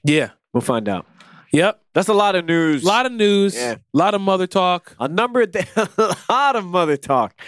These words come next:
Speaker 2: Uh, there are a number of things that are also happening in the news that we will have to discuss at some point in time. But, uh, with respect to your time, dear
Speaker 1: E-
Speaker 2: listener,
Speaker 1: episode eighty-one.
Speaker 2: episode eighty-one is, uh,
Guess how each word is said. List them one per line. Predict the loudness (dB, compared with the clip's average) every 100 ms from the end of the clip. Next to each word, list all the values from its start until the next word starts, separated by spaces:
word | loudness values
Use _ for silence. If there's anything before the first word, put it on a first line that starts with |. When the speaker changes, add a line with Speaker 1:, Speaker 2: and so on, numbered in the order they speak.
| -12 -4
Speaker 2:
Uh, | -2 0
there | 0
are | 0
a |
number | 0 0
of | 0 0
things | -2 -2
that | 0
are | 0
also | 2 0 0
happening | -2 -4 -6
in |
the | -6
news | 0 0 0
that |
we | 0 0
will | 0
have | -2 -4
to | -6
discuss | -8 -2 0 -2 -6 -16 -20 -14 -4
at | -2
some | -2 -2
point | -2 -4
in | -2
time. | -2 -2 -2
But, | -2 -2 -2 _ -20 -20 -10
uh, | -6 -4 -2 -4 -4
with | 0 0 0
respect | -2 -2 -2 0 0 0 -6 -20 -20 _ _ _ -2
to |
your | 0 2 2
time, | 0 -2 -2 -2 -8 -10
dear | -4 -4
Speaker 1:
E- | -4
Speaker 2:
listener, | -10 -10 -10 -10 -12 _
Speaker 1:
episode | -12 -10 -4 0 0 -2 -8 _
eighty-one. | -4 -2 -2 -2 -4 -6
Speaker 2:
episode | -4 -2 -2 0 0
eighty-one | 2 0 0 0 0
is, | -2 0
uh, | 0 0